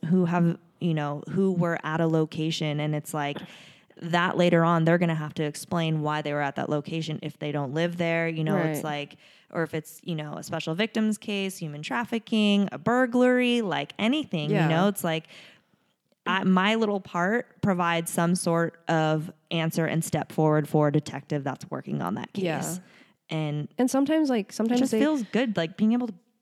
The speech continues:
Speaker 1: provide something,
Speaker 2: Yeah.
Speaker 1: provide an answer and to move forward.
Speaker 2: Because sometimes, like, they're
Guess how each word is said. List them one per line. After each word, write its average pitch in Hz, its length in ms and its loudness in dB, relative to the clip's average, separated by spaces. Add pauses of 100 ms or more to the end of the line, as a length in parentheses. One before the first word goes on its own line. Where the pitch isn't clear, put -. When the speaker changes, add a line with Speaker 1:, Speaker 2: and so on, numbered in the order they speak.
Speaker 1:
provide 180 580 -6 (180)
something, 175 420 2
Speaker 2:
Yeah. 170 60 -4
Speaker 1:
provide 190 360 0
an 233 200 0
answer 165 400 -4
and 160 300 -4
to 175 120 -2
move 165 260 2
forward. 175 640 -4
Speaker 2:
Because 233 240 2
sometimes, 262 400 2
like, 214 240 0
they're 190 640 4